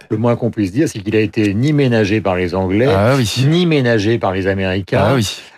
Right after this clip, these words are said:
Speaker 1: Euh, que la bataille au sein de la résistance n'a pas été simple du tout, parce que les résistants
Speaker 2: Exactement.
Speaker 1: étaient pluriels, comme il y a eu une
Speaker 2: Exactement.
Speaker 1: gauche plurielle,
Speaker 2: Ouais.
Speaker 1: et que beaucoup de gens le constataient, qu'il a fallu une certaine force de caractère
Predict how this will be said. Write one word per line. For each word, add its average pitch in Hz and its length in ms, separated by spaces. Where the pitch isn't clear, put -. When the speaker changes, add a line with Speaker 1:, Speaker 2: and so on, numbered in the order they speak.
Speaker 1:
Euh, 117 120
que 139 120
la 117 140
bataille 123 460
au 107 100
sein 135 220
de 127 40
la 113 120
résistance 107 640
n'a 101 80
pas 107 180
été 101 220
simple 101 400
du 92 80
tout, 110 160
parce 90 140
que 87 80
les 92 80
résistants 95 300
Speaker 2:
Exactement. 104 480
Speaker 1:
étaient 95 100
pluriels, 131 500
comme 107 120
il 107 60
y 95 80
a 104 40
eu - 20
une - 20
Speaker 2:
Exactement. 98 260
Speaker 1:
gauche 117 220
plurielle, 120 480
Speaker 2:
Ouais. 101 160
Speaker 1:
et 107 80
que - 100
beaucoup 117 300
de 120 60
gens 120 180
le 104 100
constataient, 107 600
qu'il 117 160
a 92 40
fallu 117 220
une 120 100
certaine 110 300
force 127 200
de 98 100
caractère 104 580